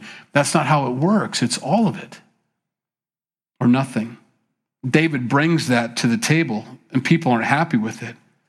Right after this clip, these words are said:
So he cries out to the one who has the standard, because if there is a God who created the heavens and the earth, there is a moral standard.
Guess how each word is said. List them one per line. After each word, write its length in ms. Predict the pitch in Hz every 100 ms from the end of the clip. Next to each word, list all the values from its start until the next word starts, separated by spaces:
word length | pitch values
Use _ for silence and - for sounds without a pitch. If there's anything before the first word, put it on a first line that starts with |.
| _ - -
So 160 | - 170
he 80 |
cries 400 | 160 196 202 233
out 180 | 220 208
to 120 | - 165
the 80 |
one 160 | 160 165
who 120 | 160
has 280 | 147 156 135
the 120 | -
standard, 680 | - - 170 175 131 95 - - _ _ _ _ _ _ _
because 260 | 123 156 165
if 200 | 202 -
there 140 | 147
is 120 | 131
a 60 | 135
God 320 | 110 113 135
who 100 | 139
created 320 | 123 127 131
the 80 | 123
heavens 340 | 127 123 123
and 140 | 123 120
the 120 | 113
earth, 240 | 113 139
there 140 | 131 135
is 140 | 156
a 80 | 127
moral 480 | 117 127 135 143 135
standard. 680 | - - 160 202 95 -